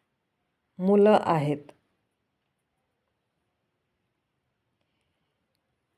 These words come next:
जसे म्युझियममध्ये, प्रदर्शनीमध्ये वेगवेगळे चित्र असतात,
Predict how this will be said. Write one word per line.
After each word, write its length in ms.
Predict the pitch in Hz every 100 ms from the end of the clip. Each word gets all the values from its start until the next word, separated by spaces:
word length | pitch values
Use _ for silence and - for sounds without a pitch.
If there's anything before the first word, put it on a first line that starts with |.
| _ - 190
जसे 260 | 196 214
म्युझियममध्ये, 1040 | 208 202 208 196 247 240 233 202 226 233 233
प्रदर्शनीमध्ये 1300 | - 185 180 208 208 226 214 220 220 208 214 220
वेगवेगळे 680 | 208 190 202 196 202 196 202
चित्र 440 | 202 226 220 226
असतात, 460 | 214 190 - 185 202